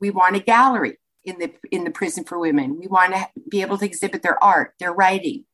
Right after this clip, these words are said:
make some films, testify films where we, we interview women who've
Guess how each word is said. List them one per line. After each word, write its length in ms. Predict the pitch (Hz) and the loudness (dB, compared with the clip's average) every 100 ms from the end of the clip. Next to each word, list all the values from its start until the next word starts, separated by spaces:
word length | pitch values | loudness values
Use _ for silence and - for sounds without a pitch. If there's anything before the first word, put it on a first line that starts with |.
| _ _ - | _ _ -2
make 240 | 208 208 | -2 -2
some 220 | - 220 | 0 0
films, 560 | - 254 294 - - - | 0 2 4 4 0 -2
testify 720 | - 277 - 208 - 135 117 | 0 0 -2 -8 0 0 0
films 480 | 156 - 143 104 - | -2 -6 -4 -4 -6
where 140 | 185 175 | -6 -4
we, 260 | 175 170 _ _ _ _ _ _ - | -4 -6 _ _ _ _ _ _ -10
we 180 | 196 233 | 0 4
interview 480 | 285 294 208 185 160 | 4 4 0 0 0
women 340 | 156 151 147 | 2 4 2
who've 200 | 185 160 | -4 -12